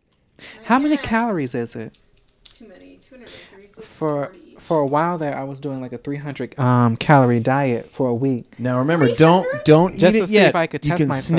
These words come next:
Speaker 3: sniff it. You can smell it.
Speaker 1: So every meal I have only be three hundred calories, and
Speaker 2: Oh.
Speaker 1: I, I'm like, "This is so hard." Like,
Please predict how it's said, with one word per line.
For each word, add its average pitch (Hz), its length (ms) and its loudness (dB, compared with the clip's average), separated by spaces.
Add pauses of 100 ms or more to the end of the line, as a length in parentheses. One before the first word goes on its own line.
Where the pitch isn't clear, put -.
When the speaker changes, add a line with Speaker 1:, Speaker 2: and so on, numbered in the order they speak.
(160)
Speaker 3:
sniff - 40 -2
it. 214 280 -2
You 131 140 -6
can 123 160 -8
smell 170 380 -2
it. 127 160 -4 (1900)
Speaker 1:
So - 180 -8
every 170 240 0
meal 175 200 2
I 160 40 2
have 151 200 -2
only 139 180 -4
be 131 120 -6
three 143 160 -4
hundred 139 260 -6
calories, 127 640 -6
and 120 400 -6
Speaker 2:
Oh. - 60 -20 (760)
Speaker 1:
I, 180 540 0 (160)
I'm 175 160 -8
like, 156 220 -4
"This - 260 -8
is 175 100 -4
so 151 220 0
hard." 147 360 -2
Like, 120 260 -4